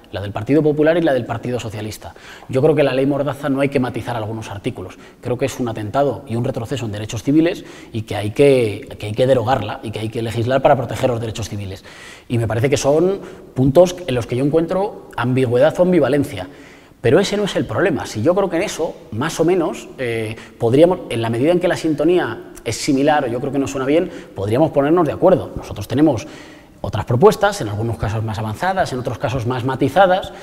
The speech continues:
que querremos discutir. Pero ese no es el nudo gordiano, me parece. En mi opinión, el nudo gordiano es si hay voluntad política para afrontar que estamos en un punto de bifurcación.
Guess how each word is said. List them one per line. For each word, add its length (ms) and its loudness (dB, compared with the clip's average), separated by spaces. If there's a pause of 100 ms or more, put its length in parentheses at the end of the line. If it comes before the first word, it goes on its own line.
(240)
que 100 -4
querremos 580 4
discutir. 840 0
Pero 180 4
ese 200 4
no 80 2
es 100 -4
el 100 2
nudo 200 4
gordiano, 400 2
me 80 -8
parece. 400 -8 (560)
En 120 0
mi 80 0
opinión, 540 2
el 140 0
nudo 160 6
gordiano 460 4
es 340 -4 (200)
si 260 -4
hay 100 4
voluntad 440 2
política 600 2 (300)
para 200 2
afrontar 540 0
que 80 0
estamos 260 0
en 80 0
un 80 0
punto 260 0
de 100 2
bifurcación. 680 -4